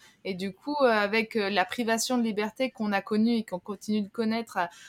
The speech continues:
à cause du covid, euh, c'est, c'est vraiment le bienvenu, ces instants de connexion, euh,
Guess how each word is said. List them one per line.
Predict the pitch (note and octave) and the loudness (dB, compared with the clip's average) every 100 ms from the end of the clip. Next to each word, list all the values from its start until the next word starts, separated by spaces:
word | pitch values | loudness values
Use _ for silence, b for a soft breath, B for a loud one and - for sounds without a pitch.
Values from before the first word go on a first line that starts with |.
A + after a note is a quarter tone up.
| B | B
à | F3+ | -8
cause | F3+ F#3+ | -6 -6
du | F3+ | -6
covid, | F3+ G3 G3+ D#4 A#3 | -6 -4 0 0 0
euh, | F#3+ F3+ F3+ | 0 0 0
c'est, | F3 - C3+ | -4 -4 -4
c'est | D#3+ - | -4 -6
vraiment | E3+ F3+ A3 | -4 -2 0
le | G#3+ | 0
bienvenu, | F3 F#3+ F#3+ G#3+ C4 | 0 -2 0 0 0
ces | B3 G3+ | -2 -4
instants | F3 F3 G#3 | -6 -6 -4
de | G3+ F3+ | -4 -4
connexion, | G3 F#3+ F3+ - A3+ A#3 A3 | -6 -8 -6 -4 -2 -2 -2
euh, | F3+ E3+ E3 | 0 0 -2